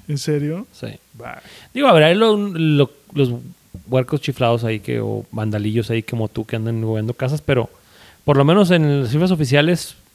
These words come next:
Speaker 1: Nada.
Speaker 2: el índice de crimen, vandalismo, violencia está muy similar.
Speaker 1: Mm.
Speaker 2: Ok. Quinto mito.
Speaker 1: Dime.
Speaker 2: Halloween es una fiesta pagana, ¿cierto o falso?
Speaker 1: Yo había leído que sí.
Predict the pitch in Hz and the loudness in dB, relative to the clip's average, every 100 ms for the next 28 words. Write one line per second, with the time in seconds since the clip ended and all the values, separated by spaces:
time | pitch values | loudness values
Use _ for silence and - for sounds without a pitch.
0 | _ _ 147 131 135 147 151 131 147 151 | _ _ -8 -2 -2 4 4 4 2 4
1 | 160 156 151 139 127 127 131 135 139 135 | 4 2 2 0 0 2 2 2 2 2
2 | 127 117 117 120 131 127 131 - - 120 | 4 4 2 0 -2 -2 -4 -8 -12 -8
3 | 113 113 - 127 117 - _ - 110 110 | -6 -6 -6 -8 -10 -16 _ -14 -12 -10
4 | 107 - _ - _ _ _ _ - _ | -14 -18 _ -20 _ _ _ _ -20 _
5 | _ _ _ _ _ _ _ _ - 139 | _ _ _ _ _ _ _ _ -10 -6
6 | 151 110 _ _ _ _ _ _ _ _ | -4 -6 _ _ _ _ _ _ _ _
7 | _ _ _ _ _ _ _ _ _ _ | _ _ _ _ _ _ _ _ _ _
8 | _ _ _ _ _ - 139 131 135 107 | _ _ _ _ _ -8 -6 -2 -2 -4
9 | - _ - _ 113 104 _ _ _ _ | -10 _ -20 _ -16 -16 _ _ _ _
10 | _ _ - - _ _ _ _ _ _ | _ _ -20 -20 _ _ _ _ _ _
11 | - 147 156 160 151 - 147 139 135 - | 0 2 4 2 0 0 -2 0 -4 -4
12 | - 113 101 92 _ - 120 - 120 - | -6 -6 -6 -12 _ -16 -14 -14 -16 -18
13 | _ _ - - _ _ _ - 233 233 | _ _ -20 -20 _ _ _ -10 -8 -6
14 | 214 214 - 147 - 127 107 120 | -6 -6 -8 -12 -12 -12 -10 -10